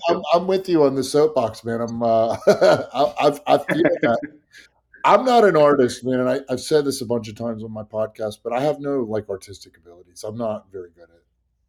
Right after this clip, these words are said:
Speaker 2: drawing. I can't, you know, like, you know, I,
Speaker 1: Mm-hmm.
Speaker 2: I, I, I'm, I love photography and I, I lean, like, into photography. I have some really nice cameras and I take a lot of pictures, but I'm really not good at it.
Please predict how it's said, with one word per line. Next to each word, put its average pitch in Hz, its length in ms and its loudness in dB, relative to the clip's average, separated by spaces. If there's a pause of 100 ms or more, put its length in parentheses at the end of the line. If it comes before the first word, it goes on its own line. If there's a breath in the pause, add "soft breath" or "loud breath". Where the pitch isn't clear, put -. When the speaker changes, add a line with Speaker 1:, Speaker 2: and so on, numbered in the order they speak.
(560)
Speaker 2:
drawing. 87 580 -12
I 90 80 -16
can't, - 420 -20
you 107 160 -12
know, 92 380 -14
like, 110 260 -8 (140)
you 110 140 -10
know, 92 360 -16
I, 113 40 -4
Speaker 1:
Mm-hmm. 110 200 -4
Speaker 2:
I, 117 40 -4
I, 127 400 -8
I'm, 127 260 -6
I 127 100 4
love 131 320 4
photography 127 800 -4
and 107 100 -6
I, 104 200 -2 (140)
I 104 100 -6
lean, 110 460 -6
like, 101 320 -6
into 107 240 -8
photography. 117 640 -4 (360 soft breath)
I 127 160 2
have 127 160 4
some 110 200 -8
really 107 220 -4
nice 107 240 -6
cameras 113 540 -6
and 95 80 -16
I 90 80 -16
take 110 240 -10
a 110 40 -4
lot 110 180 0
of 107 100 -10
pictures, 107 340 -10
but 107 140 -8
I'm 107 160 -6
really 117 200 -4
not 95 240 -10
good 92 100 -12
at 101 40 -10
it. 107 260 -8